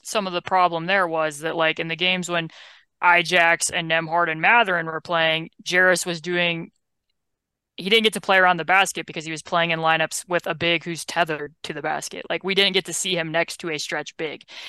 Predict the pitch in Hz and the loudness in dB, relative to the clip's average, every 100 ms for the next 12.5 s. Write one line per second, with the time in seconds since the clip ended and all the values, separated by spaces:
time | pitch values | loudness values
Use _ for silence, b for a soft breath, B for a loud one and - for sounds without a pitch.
0 | B - 175 185 185 185 175 - 190 180 | B 0 4 4 4 2 0 4 4 4
1 | 170 185 233 214 - 190 - 180 170 170 | 2 6 6 6 2 -8 -6 -6 0 2
2 | 180 - 175 165 196 247 202 175 170 160 | 2 2 -2 2 4 6 6 4 0 -2
3 | 160 156 - 165 175 180 180 175 165 165 | -2 -4 -6 -8 -4 0 2 2 -2 -4
4 | 170 165 160 156 156 156 165 151 151 143 | -2 0 0 -2 -6 -6 -6 -8 -10 -14
5 | B B B B - 202 185 180 - _ | B B B B 0 4 6 4 0 _
6 | - 262 254 247 202 180 196 185 175 165 | 4 6 6 4 4 6 4 4 2 0
7 | 165 165 - 185 175 190 196 185 190 - | -2 -6 -8 -4 0 0 2 2 2 0
8 | 165 - 190 180 160 160 170 160 156 147 | -4 -6 -4 -6 -6 -4 -4 -4 -8 -6
9 | 160 156 156 - 160 - 170 156 156 151 | -6 -4 -4 -6 -8 -6 -6 -6 -8 -8
10 | - 156 151 151 - 170 143 160 151 151 | -10 -8 -10 -14 -12 -10 -6 -8 -8 -10
11 | 151 151 151 151 151 151 151 147 156 165 | -10 -10 -10 -10 -10 -6 -6 -4 -6 -4
12 | 156 147 147 151 147 | -6 -8 -10 -10 -10